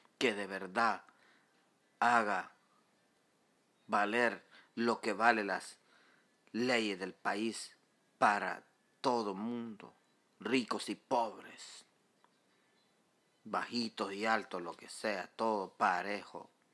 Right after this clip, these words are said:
O como dijo el pastor Toby Junior,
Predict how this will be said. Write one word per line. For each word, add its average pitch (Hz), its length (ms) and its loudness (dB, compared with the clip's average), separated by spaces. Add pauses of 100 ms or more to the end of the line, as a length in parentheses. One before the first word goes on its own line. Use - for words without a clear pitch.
(240)
O - 280 -4
como 98 240 -6
dijo 107 400 -4 (480)
el 98 120 -4
pastor - 580 -2
Toby 98 460 -4
Junior, 101 440 -8